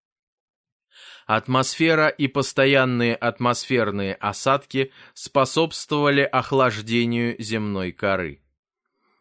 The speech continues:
Вулканическая активность рано уравновесила давление внутреннего жара и сжатия коры. И по мере того, как извержения вулканов быстро шли на спад,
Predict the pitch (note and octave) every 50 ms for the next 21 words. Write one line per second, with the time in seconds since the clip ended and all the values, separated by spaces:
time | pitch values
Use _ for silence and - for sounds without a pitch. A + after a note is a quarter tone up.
0 | _ _ G#2 A2+ C3+ C#3 - - C#3+ C#3 C#3+ C#3+ C3 - - - - - - B2+
1 | A#2 A#2 - - A#2+ - - - - C#3+ C#3+ C3+ C#3 C3+ C3+ B2+ - - - _
2 | - - - _ _ - C3 C#3 D#3 E3 E3 D#3+ D#3+ D#3 D#3 - - D3+ C#3 C#3
3 | C#3+ B2+ C3 C3+ C#3 C3+ C3 C3 C3 B2 - - B2+ A#2 A#2 A#2 A2+ A2 A2+ A2+
4 | A2 A#2 A#2 A#2 A#2 A2+ A2 A2 G#2+ G#2+ G#2 G2+ G#2+ A2+ A#2 A#2 G2+ - G2+ G2+
5 | G2 G2 G2 F#2+ F#2+ G2 F#2 F2+ G#2+ A2+ A#2+ A#2+ A#2+ A#2+ - - B2 A2+ G2+ F#2+
6 | G2 F#2+ G#2 G2+ G2 F#2+ - - - G2 F#2 - - G#2+ G#2 G#2 G2 F2+ D2+ C#2+
7 | - _ _ _ _ - - - - - A#2+ A#2+ - C3 C3 C3 C3+ C#3 C3 B2+
8 | A2+ - B2+ A#2+ B2 C3 C3 A#2+ - A2+ G#2+ - _ - B2+ A2 G#2+ A2+ A#2 A#2
9 | A2+ G#2+ A2+ B2 A#2+ A#2+ A2+ A2+ A2 A2 G#2 G#2 A2+ A#2+ A2 - - A#2+ A2+ G#2+
10 | G2 F#2 F2+ F2 E2+ F2 G2 A#2 A#2 G#2+ - - - G2 G2+ - - - A2 G#2+
11 | G#2 G2 - G#2 G#2+ G#2 G2+ - - - - - D3 C#3+ A#2 - -